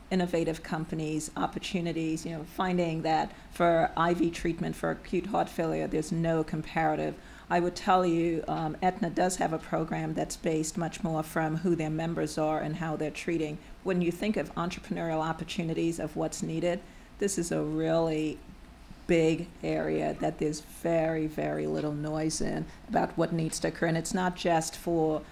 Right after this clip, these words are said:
um, people with heart failure, it's multiple other diseases. The services, that support system for providing care, um, remains an, an area that, that is actually pretty fertile. Maybe it's something the panel, we can discuss later, and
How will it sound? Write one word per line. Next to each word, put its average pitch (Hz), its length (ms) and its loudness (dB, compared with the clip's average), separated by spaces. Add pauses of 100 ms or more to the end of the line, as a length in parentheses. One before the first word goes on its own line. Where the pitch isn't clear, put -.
(140)
um, 156 240 0
people 156 260 -4
with 156 120 0
heart - 260 2
failure, 160 400 0
it's 151 180 -4
multiple 165 720 -2
other 156 180 0
diseases. 156 640 0
The 151 100 -6
services, 190 840 0 (280)
that 160 220 2
support - 540 0
system 160 400 -6
for - 160 -6
providing 156 500 -2
care, 156 460 -4 (220)
um, 160 260 -2
remains 156 440 -2
an, 151 220 -4
an 151 200 -4
area 147 400 0
that, 143 400 -2
that 147 260 -2
is 160 160 -6
actually 147 340 -4
pretty 147 300 0
fertile. 147 460 -6 (480)
Maybe 165 160 -4
it's - 100 -6
something 160 340 -4
the - 60 -6
panel, 160 300 -6
we 165 120 -4
can 165 140 -6
discuss 156 460 -8
later, 156 220 -2
and 160 120 -4